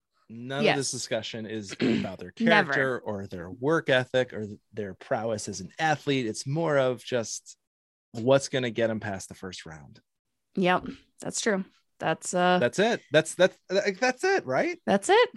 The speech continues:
Speaker 2: That's it. Well, and again, I think that's what makes Marc-Andre Fleury electing to come back to Minnesota pretty special, not only for the fan base, but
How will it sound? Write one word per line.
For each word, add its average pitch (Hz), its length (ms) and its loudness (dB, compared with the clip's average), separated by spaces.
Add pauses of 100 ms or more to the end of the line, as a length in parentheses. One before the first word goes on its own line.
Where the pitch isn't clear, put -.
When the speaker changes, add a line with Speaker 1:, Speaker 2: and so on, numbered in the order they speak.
(140)
Speaker 2:
That's 269 200 0
it. 427 180 4
Well, 330 280 6
and 349 180 6
again, 311 320 2
I 262 80 2
think 269 240 -2
that's 240 400 0
what 262 220 -2
makes 220 400 -4
Marc-Andre 196 380 0
Fleury 180 500 0 (240)
electing 185 480 0
to 180 80 -4
come 165 240 -4
back 156 400 2
to 202 560 0
Minnesota 156 800 0 (220)
pretty 320 180 4
special, 190 480 0
not 185 180 2
only 196 200 2
for 202 120 -8
the 165 80 -6
fan 202 260 0
base, 175 280 2
but 151 160 0